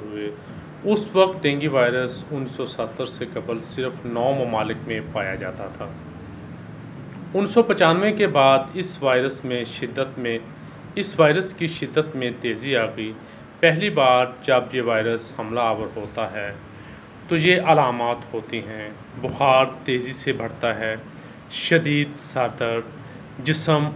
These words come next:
और जोड़ों में दर्दें, कमर में दर्द, चेहरा सुर्ख हो जाता है।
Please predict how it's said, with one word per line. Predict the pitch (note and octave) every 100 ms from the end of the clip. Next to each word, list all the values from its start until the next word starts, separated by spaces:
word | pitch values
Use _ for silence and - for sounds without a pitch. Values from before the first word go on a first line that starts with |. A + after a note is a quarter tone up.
| -
और | C#3 B2 -
जोड़ों | B2 A#2 A#2+
में | A#2 A2 G#2+
दर्दें, | A#2 A2+ A#2 A2 A2+ - - - - - - -
कमर | D#3 D3+ C#3+
में | C#3+ B2
दर्द, | A#2 A2+ A2+ - - - - - - - - - - -
चेहरा | - D3+ D3 C#3+
सुर्ख | - D3 D3 -
हो | B2
जाता | A2+ - A#2
है। | A2+ A2+